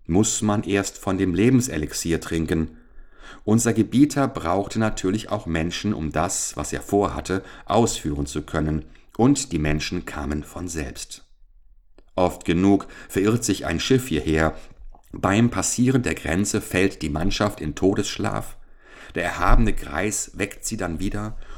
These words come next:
und macht sie zu seinen Untertanen, indem er die Brauchbaren immer weiter ausbildet, die Unbrauchbaren aber des zweiten Todes sterben lässt, von welchem es kein Erwachen gibt. Viele Schiffe,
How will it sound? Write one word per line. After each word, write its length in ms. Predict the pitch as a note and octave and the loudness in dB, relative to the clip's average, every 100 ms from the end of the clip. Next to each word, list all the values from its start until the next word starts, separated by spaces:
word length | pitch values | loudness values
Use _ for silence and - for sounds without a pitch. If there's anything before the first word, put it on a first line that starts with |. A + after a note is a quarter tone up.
| - | 4
und 120 | F2 | 6
macht 360 | D#2+ E2 - - | 4 0 -8 -8
sie 200 | G2 G#2+ | -6 -6
zu 140 | A2+ | -4
seinen 320 | F#2 E2 F2+ | -4 -2 -2
Untertanen, 880 | - A#2+ A#2+ D2+ - C#2+ D2 D#2+ F2 - - - | 0 2 2 0 -4 -4 -2 -2 -2 -6 -8 -4
indem 300 | F2 B2 C#3 | 2 4 6
er 140 | C3 | 4
die 200 | B2 A#2+ | 4 2
Brauchbaren 800 | A#2+ - G2+ A#2+ - G#2+ G#2+ G#2+ | 2 0 2 2 2 2 2 0
immer 400 | - C#3 C3 - | 2 4 4 2
weiter 380 | - - - - | -2 -6 -10 -6
ausbildet, 760 | F#2 - - D2 D#2 F#2 - - - - - | -6 -6 -6 -2 0 -2 -4 -10 -14 -14 -8
die 100 | - | 6
Unbrauchbaren 920 | D3 C#3 D#2 D#2 - - D#2+ F2 D#2 | 6 6 0 -8 -6 -2 0 -2 -4
aber 360 | F#2 G#2+ A2+ - - | -4 -2 -2 -6 -8
des 180 | - - | -6 -6
zweiten 640 | - D#2 D2 C#2+ F#2+ - | -8 -8 -10 -10 -12 -12
Todes 440 | - D2 D2 E2 - | -8 -6 -4 -6 -8
sterben 480 | - E2 D2 B1 | -6 -6 -6 -8
lässt, 420 | - - - - - - - | -10 -12 -12 -14 -18 -20 -14
von 200 | - C#2 | -8 -4
welchem 360 | D2 D2+ E2+ D#2+ | -2 0 -2 -2
es 260 | E2 - - - - | -2 -4 -10 -20 -10
kein 460 | - D#2 E2 E2 - | -2 0 2 0 -4
Erwachen 520 | F2 F2+ E2+ - - | -4 -4 -4 -6 -10
gibt. 400 | - - - - - - - - - - - - - | -14 -18 -20 -20 -20 -20 -20 -20 -20 -20 -20 -20 -12
Viele 400 | - B2+ C3+ G2+ | 0 4 6 4
Schiffe, 480 | - G#2+ G#2+ G#2 | 2 0 4 2